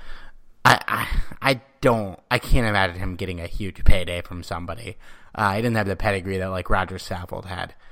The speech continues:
So hopefully he's back at center. Uh, these next couple guys I feel like we'll fly through, but we spent a pretty good chunk of time on the other, the earlier guys. John Johnson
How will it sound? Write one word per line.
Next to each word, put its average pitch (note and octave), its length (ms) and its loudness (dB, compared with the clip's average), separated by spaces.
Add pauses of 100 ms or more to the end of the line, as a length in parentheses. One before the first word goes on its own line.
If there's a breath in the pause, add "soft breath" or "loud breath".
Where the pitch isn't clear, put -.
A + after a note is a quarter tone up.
(140 soft breath)
So B2+ 300 2 (560)
hopefully D#3+ 280 -2
he's C3 120 -4
back G#2 180 0
at - 100 -14
center. F2 200 -8 (480 soft breath)
Uh, C#3 320 0
these C3 180 -6
next E3 300 -2
couple C3 260 0
guys G#2 360 0
I G2 80 -2
feel A2+ 120 -4
like G2+ 140 -4
we'll G2 100 -6
fly G2 340 -2
through, F#2 280 -8
but F#2 340 -2 (320)
we G#2+ 80 -12
spent A#2 240 -2
a G#2 100 -4 (380)
pretty B2+ 180 -4
good A#2 120 -4
chunk A2 180 -4
of G#2 80 -8
time G#2 240 -2
on G2 140 -6
the G2+ 80 -6
other, G2 240 -6
the G#2 180 -6
earlier F#2+ 220 -4
guys. G2 260 -6 (320 loud breath)
John C#3 300 4
Johnson A#2 680 0